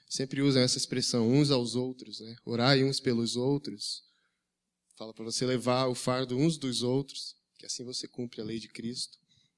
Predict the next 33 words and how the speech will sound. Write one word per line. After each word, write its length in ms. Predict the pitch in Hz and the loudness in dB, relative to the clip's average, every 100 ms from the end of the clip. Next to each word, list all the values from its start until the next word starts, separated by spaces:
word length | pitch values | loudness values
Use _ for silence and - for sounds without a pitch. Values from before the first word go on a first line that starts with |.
| _ _ | _ _
Então 140 | 120 | -8
sempre 380 | - 143 147 139 | -4 0 0 -2
vai 160 | 117 113 | -4 -2
ser 300 | - 110 - | -4 -6 -8
um, 180 | 120 123 - | -8 -8 -8
uns 320 | 127 131 127 | -6 -4 -4
aos 200 | 107 104 | -8 -10
outros, 480 | 104 107 - - - | -12 -12 -12 -10 -6
sempre 240 | 139 147 | -4 -4
vai 140 | 135 123 | -2 -2
ser 180 | - 120 | -2 -2
prático, 540 | 123 113 117 - _ _ _ _ _ - - - _ _ | 0 0 0 -8 _ _ _ _ _ -14 -12 -12 _ _
né? 300 | 110 104 104 | -10 -8 -8
Não 140 | 101 | -10
pode 260 | 107 110 113 | -8 -6 -2
ser 180 | - 110 | -2 -2
algo 280 | 107 107 110 | -6 -6 -4
muito 340 | 117 143 143 | -2 -2 -4
filosófico 680 | - 117 113 113 117 - 117 | -10 -10 -6 -6 -8 -12 -16
que, 280 | - 123 120 _ _ _ - | -10 -8 -8 _ _ _ -16
que 120 | 131 | -6
fica 280 | - 139 143 | -2 0 2
só 320 | - 156 156 | 4 6 4
nisso, 340 | 139 123 - | 2 -2 -4
né? 140 | 120 123 | -8 -10
Só 180 | - 123 | -10 -10
em 60 | 131 | -10
filosofia 600 | 117 113 110 - 120 - _ _ - _ _ _ _ _ _ _ _ | -10 -10 -12 -12 -10 -12 _ _ -20 _ _ _ _ _ _ _ _
teórica. 580 | - 113 107 104 - 92 - _ _ _ _ _ _ _ _ _ _ - | -6 -4 -4 -6 -8 -16 -18 _ _ _ _ _ _ _ _ _ _ -20
E 80 | |
quarto 480 | - 139 135 143 - | -2 2 2 2 0
e 60 | 131 | 2
último, 640 | 131 139 - 151 147 165 | 2 0 -2 -2 -2 -6